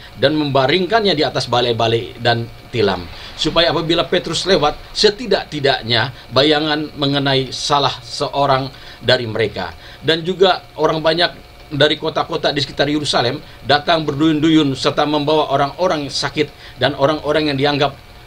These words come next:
diganggu roh jahat, dan mereka semua disembuhkan. Akhirnya mulailah imam besar dan pengikut-pengikutnya,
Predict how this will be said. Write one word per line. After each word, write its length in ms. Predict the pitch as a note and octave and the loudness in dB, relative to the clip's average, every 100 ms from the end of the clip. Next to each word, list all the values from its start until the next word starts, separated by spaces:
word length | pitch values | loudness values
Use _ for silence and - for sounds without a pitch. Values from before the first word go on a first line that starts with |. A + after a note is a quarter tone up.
| - - - C3 | -20 -20 -16 -2
diganggu 320 | C3+ C3+ C3 | 2 2 2
roh 160 | C#3 C3+ | 0 2
jahat, 320 | B2+ B2 - - - - | 0 -2 -4 -10 -20 -20
dan 240 | G#2 C3 C3+ | -2 -2 0
mereka 320 | D#3 D3+ D3 | -2 0 -2
semua 240 | D#3+ D#3+ | 0 0
disembuhkan. 720 | C#3+ C3+ C3 C#3+ D#3 B2 A2+ - | 2 0 0 0 0 -2 -2 -6
Akhirnya 720 | - B2+ C3+ C#3+ D3+ D3 C#3 - - B2+ | -2 -2 0 -2 0 0 -2 -8 -14 0
mulailah 480 | C#3+ E3+ E3+ D#3 B2+ - - - - - - | 2 4 2 0 -4 -6 -20 -20 -20 -20 0
imam 320 | D3 D3 C3+ | 2 2 2
besar 400 | C#3 D3+ C#3 C3+ | 2 4 2 2
dan 160 | C3 C3+ | 0 -2
pengikut-pengikutnya, 800 | C3 C#3+ C3+ C3+ D3 C#3+ C3+ | -2 -4 0 0 0 0 -2